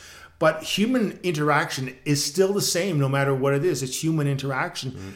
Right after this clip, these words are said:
Speaker 1: And I identify with all of this bullshit going back and forth 'cause I identify, uh,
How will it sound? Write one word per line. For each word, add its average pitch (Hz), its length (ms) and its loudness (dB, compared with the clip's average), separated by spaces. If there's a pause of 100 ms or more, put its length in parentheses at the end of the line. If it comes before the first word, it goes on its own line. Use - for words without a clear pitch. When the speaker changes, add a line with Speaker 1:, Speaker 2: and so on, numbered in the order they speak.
(220)
Speaker 1:
And 139 220 2
I 170 200 2
identify 151 600 2
with 127 240 -2
all 156 200 4
of 143 120 0
this 135 140 2
bullshit 143 520 2
going 127 260 -2
back 127 300 -4
and 127 140 -6
forth 147 320 -2 (440)
'cause 143 200 2
I 147 140 6
identify, 139 880 2 (360)
uh, 127 500 -2